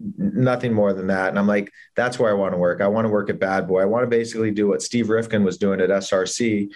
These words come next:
create a marketing company within a record label to con-, do, to be basically the connective bridge to corporate America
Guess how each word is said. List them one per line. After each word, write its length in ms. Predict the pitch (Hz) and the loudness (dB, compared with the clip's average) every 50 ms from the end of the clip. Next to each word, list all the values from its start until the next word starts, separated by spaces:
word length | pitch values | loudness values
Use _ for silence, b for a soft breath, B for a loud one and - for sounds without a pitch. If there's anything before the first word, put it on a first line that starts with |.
| B B | B B
create 260 | - - 117 110 104 | -6 -2 0 2 2
a 40 | 104 | 2
marketing 420 | 104 104 107 107 107 113 104 101 | 2 2 2 2 0 0 -2 0
company 280 | 101 113 98 98 101 98 | 0 0 -2 0 0 0
within 300 | 98 98 98 - 95 95 | 0 0 0 0 0 2
a 20 | |
record 340 | 95 120 143 147 143 135 113 | 2 2 0 0 -2 -2 0
label 480 | 110 101 101 98 95 98 95 92 - B B B B B B _ - | 2 2 2 2 0 0 -2 -2 -4 B B B B B B _ -6
to 100 | - 113 | -6 -6
con-, 340 | - - 127 113 104 117 | -4 -2 -2 -2 -2 -2
do, 220 | 110 131 135 127 127 | -2 0 0 0 -2
to 160 | 127 - 127 | -2 -4 -4
be 180 | 117 135 139 131 | -2 0 -2 0
basically 540 | 123 127 135 135 131 - 123 123 123 123 | 0 0 0 -2 -2 -2 -2 0 0 0
the 100 | 113 113 | 0 -2
connective 540 | - - 131 120 120 120 120 - 120 104 104 | -2 -2 -2 0 0 0 0 -2 -6 -4 -2
bridge 260 | 110 110 110 107 104 - | 0 0 0 0 -2 -6
to 80 | 95 87 | -8 -6
corporate 340 | - 120 117 113 - 110 104 | -2 -2 -2 0 0 -2 0
America 680 | 101 101 104 104 104 101 98 - 107 98 98 90 | 2 2 2 4 2 0 0 0 0 0 0 -2